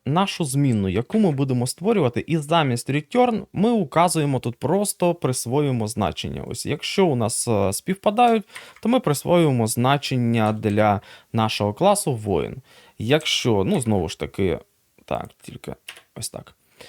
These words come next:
Якщо у нас бі співпадають, то ми присвоюємо значення нашому класу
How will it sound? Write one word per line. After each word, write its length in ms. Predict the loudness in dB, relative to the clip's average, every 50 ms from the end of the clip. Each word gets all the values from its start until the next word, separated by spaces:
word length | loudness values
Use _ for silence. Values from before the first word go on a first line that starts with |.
| -20 -20 _ _
Якщо 380 | -2 0 0 0 0 0 0 2
у 60 | 2
нас 220 | 2 0 0 -2
бі 280 | -2 0 0 0 2 0
співпадають, 720 | -2 -2 -2 -4 -4 -2 -2 -2 0 2 2 2 2 0 0
то 100 | 0 0
ми 100 | 0 0
присвоюємо 560 | 0 0 -2 0 0 0 2 2 0 0 -2
значення 600 | -2 -2 0 0 0 0 0 -2 0 0 0 0
нашому 420 | 0 0 -2 -2 -2 -4 -4 -4 -4
класу 680 | -4 -2 -2 -2 -2 -2 -4 -4 -2 -2 -2 -2 -2